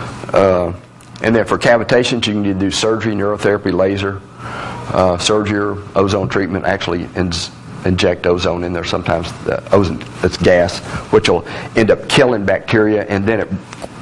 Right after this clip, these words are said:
breaks down very quickly into oxygen. Ozone is O three. It's three. It's a triplet of oxygen, and, uh, oxygen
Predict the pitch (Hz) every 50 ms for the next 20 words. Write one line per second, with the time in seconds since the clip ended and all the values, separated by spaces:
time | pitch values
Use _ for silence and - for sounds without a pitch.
0 | - - 110 98 123 127 127 123 - - 120 113 107 101 92 113 120 110 95 -
1 | - 127 117 - 113 101 98 95 90 90 80 - 95 92 98 - - 78 - -
2 | 71 - - - - - - - - - - 117 123 123 117 123 120 120 113 98
3 | 92 117 113 113 104 - - 120 113 113 107 95 80 - - - - - - -
4 | - - - - - - - 110 117 117 113 113 113 110 104 107 - - - -
5 | - - 90 - - - - - - 127 117 - - - - - - - 95 90
6 | 82 - - 98 101 101 - 87 85 82 85 73 82 - - - - - - -
7 | - - - - - - - - - 98 98 95 95 95 92 90 87 80 - -
8 | - - - - - - 120 160 - - - 82 78 87 85 92 95 95